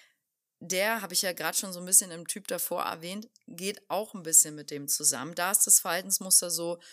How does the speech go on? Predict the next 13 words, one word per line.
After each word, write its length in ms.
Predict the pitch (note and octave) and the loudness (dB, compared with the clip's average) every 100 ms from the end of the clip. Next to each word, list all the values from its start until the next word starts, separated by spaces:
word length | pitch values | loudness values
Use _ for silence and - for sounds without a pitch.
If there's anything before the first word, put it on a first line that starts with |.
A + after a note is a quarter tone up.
| - - _ _ | -20 -20 _ _
„Du 160 | A3+ D4 | -4 -2
machst 400 | E4 C4 A#3 - | 0 4 4 4
einen 220 | F3+ G#3+ | 0 -2
Schritt 300 | A3 G3+ F#3+ | -2 -2 -6
auf 200 | E3 E3+ | -6 -4
mich 300 | F3+ A#3+ - | -2 0 4
zu 440 | - - A3 F#4 _ _ - _ _ _ | 4 4 -2 -10 _ _ -20 _ _ _
und 160 | - G#3 | -10 -2
ich 200 | A3+ - | 0 2
gehe 180 | A#3+ A3+ | 0 2
zehn 280 | A3+ A3 | 2 2
Schritte 340 | G3+ G#3 F#3+ F#3 | -6 -6 -10 2
zurück. 520 | - E3+ C#3+ B2+ | 2 2 -6 -12